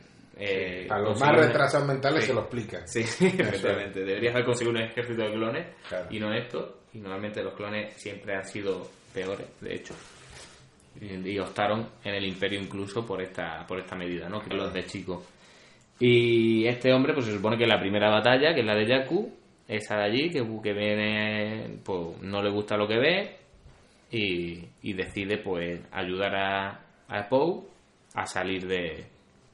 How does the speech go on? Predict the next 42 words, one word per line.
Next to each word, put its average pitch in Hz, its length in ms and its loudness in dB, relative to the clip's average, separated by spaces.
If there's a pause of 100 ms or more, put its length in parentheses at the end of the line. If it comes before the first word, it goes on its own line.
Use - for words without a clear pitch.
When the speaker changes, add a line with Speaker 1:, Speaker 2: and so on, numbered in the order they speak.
(680)
Speaker 1:
que 101 60 -2
lo 87 100 -2
captura 98 760 0 (640)
Kylo 107 300 2
Ren, 139 380 0
a 104 80 -6
salir 101 380 -6
de, 101 320 0
de, 85 480 -6 (140)
del, 80 220 -12 (180)
bueno, 87 180 -12 (100)
del 87 160 -6
Speaker 2:
Del 92 140 -6
Speaker 1:
destructor, 107 500 4
Speaker 2:
Starkiller. 117 40 2
Speaker 1:
¿no? 98 440 -4
No, 123 180 -2
no, 113 220 -2
no 113 100 -2
está 117 160 -2
en 117 60 0
el 127 80 -2
Speaker 2:
Ah, 113 60 -4
Speaker 1:
Starkiller, 101 360 -6
Speaker 2:
no, 95 40 -4
Speaker 1:
está 117 140 -4
en 120 60 -2
un 107 80 -4
Speaker 2:
no. 104 60 -4
Speaker 1:
destructor. 92 440 -8 (300)
Speaker 2:
Sí. 98 60 -8
Speaker 1:
O - 300 -12
sea, 101 240 -8
en 98 240 -6
el 101 120 -6
destructor 104 420 -2
que 117 80 0
está 110 320 0
justo 101 440 -4
en 92 380 -8
Jakku, 92 340 -6
vamos. 90 180 -10